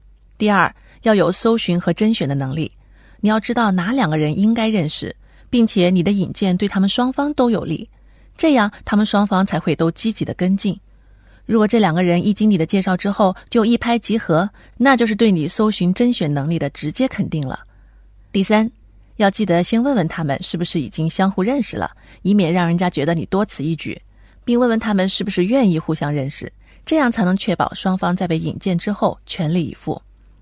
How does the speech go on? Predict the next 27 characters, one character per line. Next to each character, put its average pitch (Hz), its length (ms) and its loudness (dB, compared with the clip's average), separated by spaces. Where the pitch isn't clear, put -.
第 202 100 -2
四， 185 300 -2
你 180 100 0
需 185 140 -2
要 196 100 4
跟 240 260 0
踪 233 220 2
你 190 80 2
的 156 80 0
每 156 160 -2
一 - 60 -6
次 - 160 -6
推 - 180 -6
荐， 143 220 -6
不 269 80 0
要 302 120 2
把 151 140 -4
自 - 160 -8
己 175 120 -4
完 160 220 -2
全 220 220 0
挡 - 180 -4
在 165 140 -4
对 220 140 0
话 190 180 -4
之 196 140 -6
外， 220 280 -4